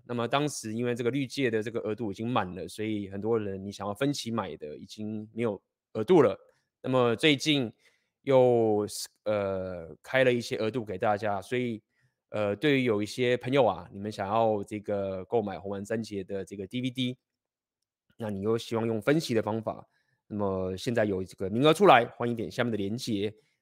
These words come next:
来这个，啊，这个D V D我觉得是，虽然说这个价格不便宜啦，我理解，但是这个算是我们《红丸三杰》这一年来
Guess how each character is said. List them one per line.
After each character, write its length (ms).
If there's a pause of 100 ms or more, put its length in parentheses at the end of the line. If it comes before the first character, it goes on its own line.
(120)
来 360 (220)
这 200
个， 440 (560)
啊， 180 (220)
这 80
个 80
D 140
V 80
D 100
我 140
觉 120
得 140
是， 460 (260)
虽 100
然 120
说 240
这 160
个 120
价 240
格 140
不 100
便 220
宜 60
啦， 180
我 420 (340)
理 120
解， 320 (540)
但 180
是 260
这 120
个 180
算 180
是 180
我 120
们 260 (280)
《红 100
丸 140
三 240
杰》 280
这 360
一 100
年 220
来 300